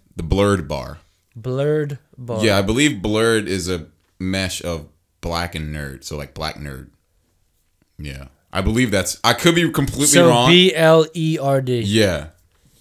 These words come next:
Speaker 1: So I could be completely wrong, and they'll, they're gonna roast me after they <laughs> hear this. 'Cause they already, like, we have, like, this,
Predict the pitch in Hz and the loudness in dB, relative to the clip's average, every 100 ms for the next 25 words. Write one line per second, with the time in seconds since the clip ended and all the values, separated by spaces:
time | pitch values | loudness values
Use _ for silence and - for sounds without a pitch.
0 | _ _ _ _ _ - 117 117 147 156 | _ _ _ _ _ 0 2 2 2 2
1 | 135 101 117 131 131 113 104 110 113 95 | 0 -2 -2 0 0 0 2 2 0 0
2 | 95 92 92 98 98 92 82 80 82 - | 0 -2 -2 -2 0 -2 -2 -4 -4 -2
3 | 110 123 - 85 87 85 - - 185 - | -2 -4 -6 -8 -6 -8 -8 -6 -6 -4
4 | 139 151 - 170 - - 320 - - - | -4 -6 -4 -6 -6 -10 -6 -6 -8 -16
5 | - _ _ _ - - _ - - - | -20 _ _ _ -20 -20 _ -20 -20 -8
6 | 107 117 143 143 131 120 101 107 110 98 | -2 4 6 6 4 2 2 2 0 0
7 | 92 85 87 - | -2 -4 -6 -6